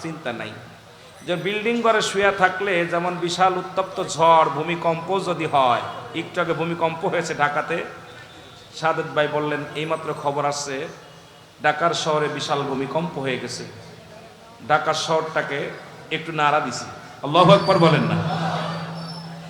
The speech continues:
আমরা সিলেটের জমিনে আমরা আছি, তাই যারা বিল্ডিংয়ের মধ্যে আছে তারা টের পায় না ঝড়।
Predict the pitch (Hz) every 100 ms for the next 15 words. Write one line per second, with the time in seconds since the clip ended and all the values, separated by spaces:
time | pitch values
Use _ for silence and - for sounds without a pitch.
0 | - - 190 196 - 208 214 202 175 165
1 | 175 214 240 220 214 202 190 196 208 269
2 | - - - - - - - 202 202 156
3 | 202 202 202 - - - - - 170 202
4 | 247 277 254 220 220 202 190 190 190 185
5 | 190 170 165 165 143 151 143